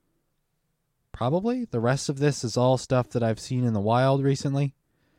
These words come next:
Um, <clears throat> there were two Galarian Stunfisk, though, which aren't super common as far as spawns. Oh,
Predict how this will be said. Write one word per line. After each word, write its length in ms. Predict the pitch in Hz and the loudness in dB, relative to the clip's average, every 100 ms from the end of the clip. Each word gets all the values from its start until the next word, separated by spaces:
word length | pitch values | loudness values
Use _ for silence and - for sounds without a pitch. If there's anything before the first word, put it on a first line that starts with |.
| _ _ - | _ _ -8
Um, 680 | 98 98 101 101 101 98 98 _ - - - - | -4 -2 0 0 -2 -4 -6 _ -14 -12 -8 -8
<clears throat> 580 | - - 95 98 87 - | -4 -4 -4 -12 -12 -2
there 140 | 110 | 0
were 100 | 107 | 0
two 760 | 98 - 139 135 131 131 127 123 | -4 -2 2 4 4 4 2 0
Galarian 440 | 113 110 123 120 107 | -2 2 2 2 0
Stunfisk, 440 | 151 151 151 - | -2 0 0 -2
though, 240 | 151 143 139 | 0 2 2
which 360 | 127 110 - - - | 0 -2 -6 -12 -8
aren't 300 | 120 123 - | -6 -6 -8
super 360 | - 135 123 127 | -4 -2 0 -2
common 320 | 135 131 123 | -2 0 0
as 80 | 113 | -2
far 160 | 113 | -2
as 80 | 104 | -2
spawns. 300 | - 113 113 - | -2 -2 -2 0
Oh, 180 | 110 | 0